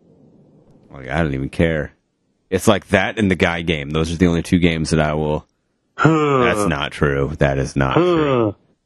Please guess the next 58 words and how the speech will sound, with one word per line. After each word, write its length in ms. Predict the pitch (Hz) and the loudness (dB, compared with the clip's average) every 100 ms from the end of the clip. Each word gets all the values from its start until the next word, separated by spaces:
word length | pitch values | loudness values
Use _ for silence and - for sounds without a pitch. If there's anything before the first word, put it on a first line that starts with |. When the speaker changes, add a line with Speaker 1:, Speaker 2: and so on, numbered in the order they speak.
| _ | _
Speaker 1:
That's 480 | 92 101 101 - 73 | -2 0 0 -4 -8
not 360 | 67 64 62 | -6 -6 -10
true. 520 | - - 67 69 67 67 | -12 -12 -12 -12 -6 0
Speaker 2:
If 80 | 104 | 0
you're 140 | 135 | 2
pitching 300 | 139 135 127 | 2 2 2
the 80 | 113 | 2
Guy 240 | 104 113 | 2 0
game 260 | 110 107 104 | 0 0 0
to 60 | 104 | 0
people, 240 | 107 101 | 2 2
we 60 | 104 | 2
might 160 | 104 | 2
have 120 | 107 101 | 0 0
to 60 | |
have 100 | 104 | 0
a 40 | 90 | 0
different 360 | 98 - 104 | 0 2 2
conversation. 640 | 104 95 101 - 104 110 113 | 2 2 2 2 2 2 2
You 120 | 120 | 2
Speaker 1:
<laughs> 0 | |
Speaker 2:
also 240 | 123 131 117 | 0 0 0
gonna 200 | 117 110 | 0 -2
pitch 220 | 127 120 | 0 0
'em 160 | 113 | 2
a 300 | 107 104 98 - - - - - _ - 123 107 | 2 0 -2 -6 -20 -20 -20 -20 _ -2 0 2
B 180 | 120 | 2
M 120 | 123 120 | 2 0
X 200 | 117 - | 0 -2
triple 480 | - 120 127 120 | 0 0 2 0
X 180 | 123 113 | 0 2
Speaker 1:
Oh, 180 | 107 98 | 2 2
Speaker 2:
and 220 | 110 110 | 0 0
Speaker 1:
God. 420 | 92 85 80 78 120 | 0 0 -2 -2 -2
Speaker 2:
the, 20 | |
the 260 | 117 110 - | -2 -2 0
Leisure 400 | 120 120 123 120 | 0 0 0 0
Suit 320 | - 127 120 | 0 0 0
Larry 480 | 117 107 110 113 110 | 2 2 2 0 0
Xbox 560 | 92 285 123 113 - - | -2 0 0 2 0 0
Speaker 1:
I, 20 | |
Speaker 2:
game? 320 | 123 123 127 | 0 0 0
Speaker 1:
I 80 | 190 | 2
remember 720 | 320 110 101 98 98 92 85 | 2 4 2 2 2 2 0
B 320 | 78 - 85 | -2 2 2
M 140 | 76 76 | 2 0
X 260 | 78 - | -2 -6
triple 400 | - 85 69 73 | -2 0 0 -2
X 240 | 71 - 80 | -2 -2 -2
and, 160 | 76 | 0
like, 280 | 76 71 71 | 0 -2 -2
everybody 420 | 76 76 76 76 | -2 0 2 2
was, 500 | 76 76 76 - - - | 0 0 -2 -8 -14 -16
the, 240 | 78 76 | -8 -4
the 200 | 82 104 - | -2 0 0
outrage 640 | 87 87 98 98 95 87 | -2 0 2 2 0 2
that 180 | 101 85 | 2 4
supposedly, 920 | - 92 98 92 92 92 95 92 90 | 2 4 4 4 2 4 4 2 -2